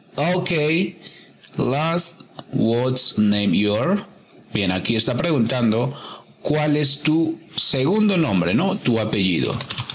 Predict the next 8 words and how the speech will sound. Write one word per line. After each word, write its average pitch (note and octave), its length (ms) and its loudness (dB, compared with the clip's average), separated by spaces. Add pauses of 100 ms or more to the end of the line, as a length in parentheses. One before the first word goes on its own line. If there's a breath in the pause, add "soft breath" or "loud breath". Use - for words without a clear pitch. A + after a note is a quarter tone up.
(520 loud breath)
What's C3 760 -2 (360)
your A2+ 520 0 (300)
last G#2 720 -2
name? B2+ 600 2 (3750 loud breath)
¿Cuál D#3 440 0
es - 500 -2
tu A2+ 160 2
apellido? E3 560 0